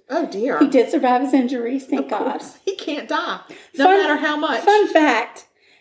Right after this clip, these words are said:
Speaker 2: after Ian attempted suicide the second time in prison, the guards searched his cell because what he was doing was hiding his antidepressants.
Speaker 1: Yeah.
Speaker 2: And then, yeah. So, uh,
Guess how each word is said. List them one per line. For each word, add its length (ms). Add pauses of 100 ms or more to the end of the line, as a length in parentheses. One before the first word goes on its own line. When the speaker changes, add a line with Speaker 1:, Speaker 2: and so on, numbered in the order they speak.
Speaker 2:
after 440
Ian 280
attempted 480
suicide 600
the 100
second 400
time 220
in 120
prison, 380 (720)
the 80
guards 440
searched 380
his 300
cell 340
because 340
what 140
he 120
was 120
doing 380
was 200
hiding 340
his 280
antidepressants. 920
Speaker 1:
Yeah. 320 (200)
Speaker 2:
And 220
then, 220
yeah. 140 (220)
So, 580
uh, 340